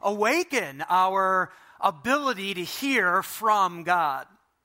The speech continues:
Speaking of hearing about Christmas, doesn't it seem like Christmas comes a little earlier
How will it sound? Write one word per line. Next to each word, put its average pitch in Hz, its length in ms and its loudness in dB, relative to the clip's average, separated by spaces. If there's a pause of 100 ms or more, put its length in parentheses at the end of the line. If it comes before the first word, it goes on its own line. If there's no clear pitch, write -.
(1400)
Speaking 214 720 -2
of 180 440 2
hearing 185 520 0
about 165 320 0
Christmas, 160 480 -4 (240)
doesn't 349 240 0
it 285 120 0
seem 208 460 -2
like 185 320 0
Christmas 202 460 -4
comes 180 580 0 (260)
a 165 140 0
little 214 420 -2
earlier 180 680 0